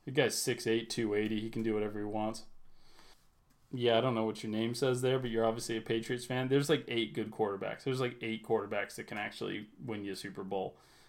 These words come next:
Um, but one quarterback that's most likely gonna win it.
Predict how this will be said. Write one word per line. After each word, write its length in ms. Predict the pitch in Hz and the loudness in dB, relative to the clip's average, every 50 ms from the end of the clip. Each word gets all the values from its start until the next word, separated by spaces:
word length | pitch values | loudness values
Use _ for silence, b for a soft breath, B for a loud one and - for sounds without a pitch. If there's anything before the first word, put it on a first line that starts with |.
| b b - | b b -8
Um, 480 | - 107 101 98 98 98 101 101 101 | -6 -4 -2 -2 -2 -2 -2 -4 -4
but 300 | 101 110 104 104 107 - - - - - | 0 2 2 2 2 0 -6 -12 -14 -12
one 400 | 123 117 113 117 117 120 120 117 | -10 -4 0 2 4 4 2 2
quarterback 560 | - - 117 107 104 110 104 104 101 - - | 4 4 4 4 4 2 0 0 0 -2 -4
that's 240 | 110 101 95 - - - - - | -4 -4 -4 -6 -12 -12 -10 -4
most 300 | 110 113 113 107 107 - | 2 4 4 4 4 0
likely 300 | 110 101 98 - 107 101 | -2 -2 -2 -4 -6 -6
gonna 200 | 98 95 98 95 | -6 -6 -8 -6
win 180 | 98 98 95 | -6 -6 -8
it. 100 | 98 - | -10 -12